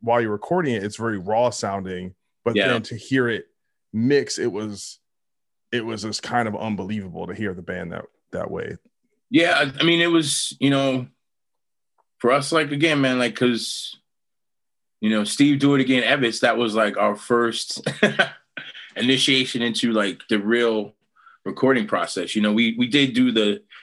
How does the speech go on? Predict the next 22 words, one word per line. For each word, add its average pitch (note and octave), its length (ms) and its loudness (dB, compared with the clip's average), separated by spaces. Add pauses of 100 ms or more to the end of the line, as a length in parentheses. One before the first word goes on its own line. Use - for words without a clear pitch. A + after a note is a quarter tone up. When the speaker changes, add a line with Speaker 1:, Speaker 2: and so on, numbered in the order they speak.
(140)
Speaker 2:
third A#2 200 4
studio A2+ 320 2
from G#2+ 180 2
the F#2+ 80 -2
sun, A#2 320 2
and G#2 120 2
that G2+ 180 0
first A2+ 600 0 (420)
session A2 480 2
got F#2+ 240 2
wiped G#2+ 320 0
because G2+ 420 0
one G#2 140 2
of F#2+ 80 0
the, F2 380 -2 (520)
the - 160 -2
A A#2 100 4
dats G2+ 300 0
went G2 200 -2
down F#2+ 240 0
or F#2 80 -2
whatever. F#2 540 0